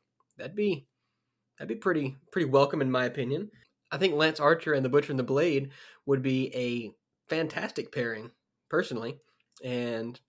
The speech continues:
I'm, I'm just waiting for the Four Horsemen. I, I really hope that's something they do. Uh, anyways, uh, yeah, I think F T R really showed off their technical, technical ability this match. Uh, they were able to keep the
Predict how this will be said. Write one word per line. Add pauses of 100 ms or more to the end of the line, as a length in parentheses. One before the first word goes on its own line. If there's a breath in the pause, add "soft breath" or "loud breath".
(120)
I'm,
I'm
just
waiting
for
the
Four
Horsemen. (280)
I,
I
really
hope
that's
something
they
do. (800 loud breath)
Uh,
anyways, (420 soft breath)
uh,
yeah,
I
think
F
T
R
really
showed
off
their
technical, (220)
technical
ability
this
match. (360 soft breath)
Uh,
they
were
able
to
keep
the